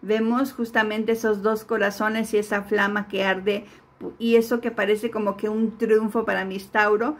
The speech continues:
conquistar a una persona imposible. O quizás, si estabas en contacto cero, alguien se pone en contacto contigo, una cita, en fin, algo que te pone sumamente contento, Tauro,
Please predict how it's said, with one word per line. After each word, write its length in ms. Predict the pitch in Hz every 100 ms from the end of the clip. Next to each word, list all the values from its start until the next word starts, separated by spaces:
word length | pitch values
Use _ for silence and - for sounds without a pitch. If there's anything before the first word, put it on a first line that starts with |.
| - _
conquistar 560 | - 226 226 - 220 226
a 80 | 226
una 200 | 220 202
persona 380 | 196 196 202 202
imposible. 800 | 202 196 208 311 320 226 269 370 - - _ -
O 200 | 302 427
quizás, 600 | 302 302 - 285 320 - -
si 140 | 233 226
estabas 400 | 226 247 262 254
en 120 | 208
contacto 560 | 202 202 220 220 220
cero, 360 | 214 233 240 262 - - _
alguien 360 | 202 226 226 214
se 120 | 202
pone 220 | 202 202
en 100 | 208
contacto 520 | 196 190 202 196 202
contigo, 720 | 190 196 190 294 277 220 277 - - -
una 280 | 208 208 202
cita, 640 | 208 302 349 - 240 233
en 100 | 233
fin, 200 | 226 262
algo 180 | 269 381 480
que 60 | 381
te 140 | 254
pone 260 | 240 302 320
sumamente 560 | 320 311 277 277 -
contento, 600 | - 208 208 214 226 220
Tauro, 420 | 220 220 220 233